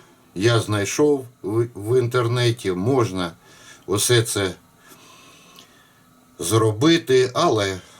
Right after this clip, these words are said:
мені такий клопіт не потрібен, тому я взяв, ось є, продається таке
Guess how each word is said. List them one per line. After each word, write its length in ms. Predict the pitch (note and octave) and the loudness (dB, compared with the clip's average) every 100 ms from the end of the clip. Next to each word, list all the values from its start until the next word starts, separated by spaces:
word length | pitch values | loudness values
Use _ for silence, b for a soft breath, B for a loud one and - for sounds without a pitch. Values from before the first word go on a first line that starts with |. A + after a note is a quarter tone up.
| B B B B B B B _ _ _ | B B B B B B B _ _ _
мені 300 | G2+ C#3 D#3+ | -6 -2 -2
такий 320 | C3 B2 B2+ | -2 -4 -2
клопіт 500 | A#2+ C3 C#3 B2 A#2 | -2 0 0 -2 -4
не 100 | A#2+ | -2
потрібен, 720 | A#2 A#2 A#2 C#3 C#3 A#2+ A#2+ A2+ _ | 0 -2 0 -2 0 0 -2 -4 _
тому 340 | B2 A#2+ A#2 | 0 2 4
я 160 | G#2 G2 | 2 0
взяв, 520 | F2+ F#2 A#2 F#2 D#2+ | -2 0 2 2 0
ось 240 | F#2+ F#2 G2 | -2 -2 -2
є, 240 | G#2+ G2 - _ B B B B B B B B B | 0 -2 -4 _ B B B B B B B B B
продається 720 | - G#2 G#2+ A2+ A#2 G2 - F#2+ | -2 0 4 4 4 2 -4 -4
таке 440 | G2+ - G2 F2 | -6 -2 -2 -2